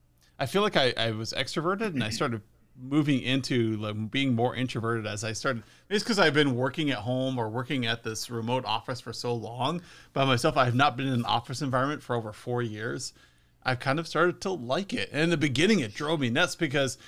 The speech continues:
when it comes to, um, like, your tipping points or your, your personality profiles, I am a,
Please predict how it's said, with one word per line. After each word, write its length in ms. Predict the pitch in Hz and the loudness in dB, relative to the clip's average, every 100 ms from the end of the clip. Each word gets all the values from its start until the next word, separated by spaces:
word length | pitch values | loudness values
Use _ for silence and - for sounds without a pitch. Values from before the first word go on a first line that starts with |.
| - - | -20 -10
when 140 | 147 160 | -2 0
it 120 | 147 | 0
comes 360 | 156 185 180 - | 2 2 2 -6
to, 680 | - 170 147 139 131 120 117 | -2 0 2 2 0 -2 -2
um, 540 | 127 120 117 110 110 | 0 2 2 0 -4
like, 180 | 120 - | -6 -6
your 80 | 110 | -4
tipping 300 | 170 160 131 | -4 -4 -4
points 420 | 143 135 127 123 | 0 0 0 -2
or 100 | 110 | -6
your, 200 | 104 95 | -6 -10
your 240 | 98 104 | -10 -12
personality 580 | - 170 - 127 127 143 | -2 0 0 2 2 2
profiles, 380 | 123 110 113 110 | -2 -4 -4 -2
I 160 | 113 | 0
am 260 | 160 151 123 | 2 2 2
a, 260 | 110 117 | 0 -2